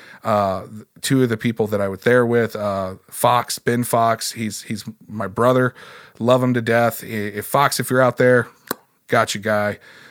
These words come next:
Um, and, and then our, our N C O that we had, um, we called her Smadge. Um, I won't give her name because, you know, I don't, I, I have, you know, I'll just leave it at Smadge. She knows who she is. Yes. Um, these are people that I was in war with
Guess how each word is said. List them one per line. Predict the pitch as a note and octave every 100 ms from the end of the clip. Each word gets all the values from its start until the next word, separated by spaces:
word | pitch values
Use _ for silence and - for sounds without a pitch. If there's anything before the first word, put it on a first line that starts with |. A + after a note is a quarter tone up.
| _
Um, | G2+ G#2 G2 G2+ F#2+ F#2+ _ _
and, | A2+ A2
and | G#2+ A2
then | A2 A2 G#2+ -
our, | A2+ A2
our | A#2
N | A#2+ A2+
C | B2
O | A#2+
that | A2+
we | G#2+
had, | G2+ A2 G#2 G#2+
um, | G#2+ G2+ G2+ G2+ -
we | A#2+ B2+
called | - B2
her |
Smadge. | G#2 - A#2 A2+ A2+ - - - - - -
Um, | G#2 G2 G2 G2 F#2 _ _ _ _ _ _ _ _ - - -
I |
won't | C3+ C#3+
give | C3+ C3
her | C3+
name | B2+ B2+
because, | A#2 A2+ A#2+ G#2+
you | A2+
know, | G#2+
I | G#2+
don't, | G#2+ G#2
I, | A2 G#2+ -
I | A2
have, | G#2 G#2+ -
you | A2
know, | G2+ F#2+ - _ _ _ _
I'll | G#2+
just | A2+
leave | B2+
it | A#2+
at | G#2+
Smadge. | - G#2+ G2 - _
She | - C#3+
knows | A#2 -
who |
she | G2+ -
is. | - - - _
Yes. | - - - - - - - - G#2+
Um, | G#2+ G#2+ G#2 G2+ F#2+ _ _
these | A2+ C#3
are | C#3+
people | F3+ F3 F#3+
that | D#3
I |
was | D3 C3
in | C3
war | A#2 A2+
with | G#2 G#2 G2 -